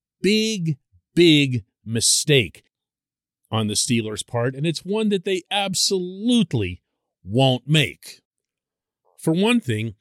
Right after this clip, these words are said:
A C L surgeries aren't insurmountable.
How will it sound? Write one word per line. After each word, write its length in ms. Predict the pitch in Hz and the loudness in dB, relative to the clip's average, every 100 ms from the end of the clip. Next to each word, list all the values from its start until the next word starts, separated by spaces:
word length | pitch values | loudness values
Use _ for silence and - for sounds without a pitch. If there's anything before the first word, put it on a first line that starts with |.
| _ _ _ _ - _ _ _ | _ _ _ _ -20 _ _ _
A 180 | 160 220 | 0 4
C 320 | 233 - 185 | 4 2 2
L 320 | 175 165 117 92 _ _ _ _ | 2 2 0 -2 _ _ _ _
surgeries 640 | - 185 196 127 101 90 - | -2 4 4 4 -2 -4 -6
aren't 280 | 131 156 147 - | -2 0 -2 -4
insurmountable. 840 | 139 151 - 131 131 135 82 62 | 0 0 0 -2 -2 -4 -8 -12